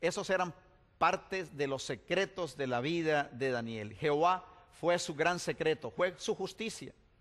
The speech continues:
Me gusta pensar que Daniel, como cualquiera de nosotros,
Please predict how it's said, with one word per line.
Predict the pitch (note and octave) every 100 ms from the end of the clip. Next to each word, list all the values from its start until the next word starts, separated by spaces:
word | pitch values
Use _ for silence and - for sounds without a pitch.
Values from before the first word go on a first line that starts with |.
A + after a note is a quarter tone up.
| _ _ _ _ -
Me | F3
gusta | A#3 A#3+ -
pensar | D#3+ - F#3 F3+ - - - _
que | F#3 - _ _ _ _ _ _
Daniel, | C#3 D#3+ F#3+ A3 A#3 F#3 -
como | F#3 E3+
cualquiera | D#3 D3 - F#3+
de | F3+
nosotros, | D3 - F3+ E3+ D#3+ - -